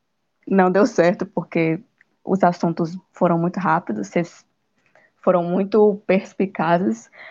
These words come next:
mas a questão de, tipo, já colocarem pessoas em situações de estresse, já estressadas, né? Porque a gente não pode esquecer que antes do B B B teve um ano inteiro de pandemia, teve um ano inteiro de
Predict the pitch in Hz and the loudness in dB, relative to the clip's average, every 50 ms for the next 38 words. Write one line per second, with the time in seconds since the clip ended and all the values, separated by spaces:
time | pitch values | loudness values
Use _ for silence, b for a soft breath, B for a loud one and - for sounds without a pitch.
0 | B B - 185 180 175 180 180 180 180 185 180 180 180 180 - - - - 196 | B B -2 0 2 4 4 4 4 4 2 2 2 0 -2 -4 -4 -2 -2 -2
1 | 196 - 208 196 - - - 196 202 208 202 208 202 - 220 214 - 214 202 196 | 0 -2 -4 -6 0 2 2 4 4 4 2 0 0 0 -2 0 2 2 2 2
2 | 202 - 208 208 208 208 - 233 214 226 247 247 - 240 240 233 - - 220 208 | 2 2 2 2 2 2 2 0 0 0 -2 -4 -4 -4 -4 0 2 2 2 2
3 | 202 196 - - - 226 226 - - - 220 202 214 - - 208 208 190 196 214 | 2 -2 -6 -2 -2 0 0 0 2 2 2 2 4 2 2 4 4 4 2 0
4 | - - - - - - 220 226 - 247 247 196 208 233 285 359 359 - 339 285 | -2 -4 0 2 2 4 2 2 -2 -2 0 2 2 2 2 0 0 0 -2 -2
5 | 269 - - 175 165 185 190 190 165 160 165 170 - - - 190 185 180 - 175 | -2 0 -2 -2 -2 -2 -4 -6 -4 -4 -6 -6 -4 0 0 0 0 0 -2 -4
6 | 175 - 175 180 185 190 190 - - 196 196 196 - 185 180 180 - 240 b b | 0 2 0 0 0 -2 -4 -2 -2 -2 -2 0 0 2 2 2 0 -2 b b
7 | b b b b b b b b b _ - - 196 180 190 196 196 208 196 190 | b b b b b b b b b _ 0 2 2 2 2 2 0 0 2 2
8 | 190 185 190 190 180 190 190 - 247 233 202 226 233 240 226 220 220 226 254 302 | 2 2 2 0 0 0 0 2 0 0 2 0 2 4 4 4 4 2 2 0
9 | 294 - 226 196 214 254 254 - - 240 240 220 226 226 220 196 190 196 226 277 | 0 2 2 2 2 0 -4 -2 -2 -2 0 2 2 2 2 2 2 2 0 0
10 | 320 - - 196 165 180 180 175 175 175 180 220 254 - - 190 185 185 190 180 | -2 0 -2 0 2 2 2 2 2 0 0 -2 -2 -2 -2 -2 0 0 -2 -2
11 | 185 180 180 175 180 | -2 -2 -2 -4 -6